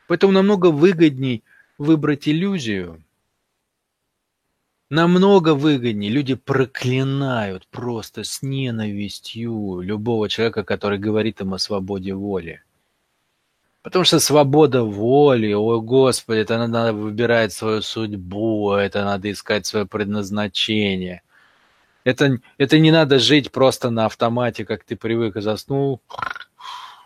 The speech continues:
и пошла жизнь. Жизнь идёт, а ты спишь на автомате, ты что-то делаешь, работаешь, общаешься, но ты вообще не включаешься, твоего выбора в этом нет, так просто получилось.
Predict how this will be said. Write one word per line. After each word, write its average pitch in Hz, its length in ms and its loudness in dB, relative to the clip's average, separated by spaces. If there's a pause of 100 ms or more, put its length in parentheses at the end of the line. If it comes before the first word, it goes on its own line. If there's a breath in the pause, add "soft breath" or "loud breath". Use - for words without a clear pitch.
и 120 140 2
пошла 104 560 -2
жизнь. 90 440 -8
Жизнь 95 420 -6
идёт, 131 340 0
а 98 80 -2
ты 101 180 -6
спишь 120 640 -4
на 107 140 -2
автомате, 98 600 -2
ты 90 160 -14
что-то 95 320 -10
делаешь, 101 640 0
работаешь, 98 800 0
общаешься, 110 800 0
но 202 180 -2
ты 156 160 2
вообще 151 280 2
не 110 100 -2
включаешься, 92 800 -6
твоего 101 280 -4
выбора 104 360 0
в 98 60 0
этом 101 320 -2
нет, 90 260 -6
так - 180 -6
просто 113 380 0
получилось. 92 960 -10